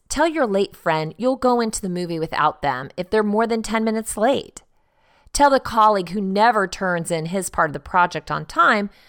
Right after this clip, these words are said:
that it just won't be included next time, and the boss will know about it. She said, "For me, a turning point came when a good friend drew her line in the sand. I was an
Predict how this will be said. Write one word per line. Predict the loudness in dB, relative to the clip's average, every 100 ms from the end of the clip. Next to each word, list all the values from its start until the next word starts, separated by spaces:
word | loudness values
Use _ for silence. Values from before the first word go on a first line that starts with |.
| _ _
that | 2 4 2 -2
it | -4
just | -2 -2 -4
won't | -6
be | -4 -4
included | -6 -8 -4 -2 -2 -4
next | -8 -10 -10
time, | -8 -8 -10 -14 -8
and | -4 -4
the |
boss | 0 4 4 0 -6
will | -6
know | -4 -2 -4
about | -4 -4 -6
it. | -8 -16 -20 _ _ _ _ _ _ _ _ _ _ _ _ _ _ _ _ -16 -6
She | -4
said, | 0 -2
"For | -2 -4
me, | -4 -4 -2 -2
a | -2
turning | -6 -6 -6 -6 -8
point | -6 -6 -8
came | -8 -4
when | -4
a | -6
good | -6 -8
friend | -6 -4 -4 -4
drew | -8 -4 -4
her | -2 -4
line | -2 0 0
in | -2 -6
the |
sand. | -6 -6 -8 -8 -12 -16 -20 _ -20 -20 0
I | 2
was | 2
an | 0